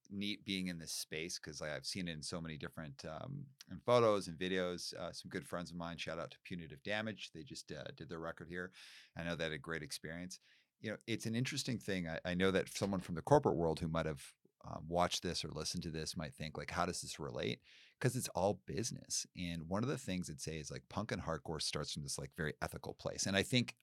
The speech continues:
I think that's real deal, like, one hundred percent. But I also think that the more that things are, the, the stakes are higher, those ethics become a little wavery. It's like, "Do we want that big show? Do I wanna make money? Do I wanna live off of what I do?" If you think about,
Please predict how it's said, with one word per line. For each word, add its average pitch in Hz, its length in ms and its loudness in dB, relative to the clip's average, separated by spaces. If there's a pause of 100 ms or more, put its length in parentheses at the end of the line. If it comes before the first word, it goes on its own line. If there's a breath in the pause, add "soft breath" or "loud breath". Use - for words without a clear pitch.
I 104 60 4
think 123 360 6
that's 101 260 4
real 80 400 0
deal, 62 400 -8
like, - 180 -4
one 90 140 2
hundred 80 180 -6
percent. - 380 -6 (400 loud breath)
But 95 100 6
I 104 60 12
also 123 240 8
think 104 260 0
that 87 140 -2
the 87 100 0
more 82 460 0
that 78 240 -6
things 82 340 -6
are, 76 320 -6
the, - 180 -10 (120)
the 82 100 -8
stakes - 380 0
are 76 60 0
higher, 78 520 0
those 87 260 -2
ethics 85 380 -2
become 80 260 -6
a 78 60 -4
little 73 200 -4
wavery. 73 400 -4
It's - 140 -14
like, 60 220 -8
"Do 78 100 -10
we 80 100 -2
want 80 240 0
that 87 180 0
big 92 140 0
show? 95 360 4
Do 76 140 -4
I 73 40 0
wanna 80 200 -2
make 87 200 -4
money? 101 300 2
Do 76 160 -4
I 76 60 2
wanna 85 200 0
live 82 200 0
off 82 180 -2
of 82 120 -4
what 78 140 0
I 78 100 2
do?" 92 360 0 (460 loud breath)
If - 60 -8
you 120 80 4
think 135 200 0
about, 87 320 0